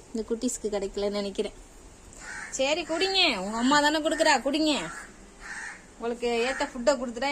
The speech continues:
எனக்கு வேலை முடிஞ்சுச்சு. ஓகே, இன்னைக்கு வீடியோலாம் கொடுக்க முடியல, கண்டென்ட்லாம் என்னன்னா இதுதான் கண்டென்ட், பார்த்துக்கோங்க. மூணு அடிச்சுட்டு உழுவுது, இதோட பெரிய பிள்ளையும் சேர்ந்து அடிச்சுட்டு உழுவுது. டேய் கொஞ்சம் விட்றா,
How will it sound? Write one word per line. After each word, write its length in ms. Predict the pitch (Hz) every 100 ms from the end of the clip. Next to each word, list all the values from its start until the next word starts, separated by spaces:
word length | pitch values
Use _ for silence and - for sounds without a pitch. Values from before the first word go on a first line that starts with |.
| 254
எனக்கு 180 | 247 247
வேலை 120 | 240 254
முடிஞ்சுச்சு. 360 | 226 214 208 220 - - 233
ஓகே, 220 | 277 285 294 226 - 220
இன்னைக்கு 240 | 247 240 240
வீடியோலாம் 440 | 294 311 285 269 269
கொடுக்க 220 | 262 285 262
முடியல, 260 | 240 226 220
கண்டென்ட்லாம் 500 | 226 254 277 254 262
என்னன்னா 220 | 233 233 233
இதுதான் 320 | 240 262 262 254
கண்டென்ட், 380 | 208 214 208 196 214
பார்த்துக்கோங்க. 440 | 214 214 196 175 - - - - 226
மூணு 220 | 254 277 254
அடிச்சுட்டு 340 | 233 277 269 226
உழுவுது, 300 | 233 247 190 - - -
இதோட 220 | 214 226 269 -
பெரிய 160 | 262 285
பிள்ளையும் 260 | 240 254 277
சேர்ந்து 200 | 240 247
அடிச்சுட்டு 300 | 214 254 220 196
உழுவுது. 240 | 202 190 - - - -
டேய் 200 | 240 233
கொஞ்சம் 300 | 247 262 262
விட்றா, 220 | 240 277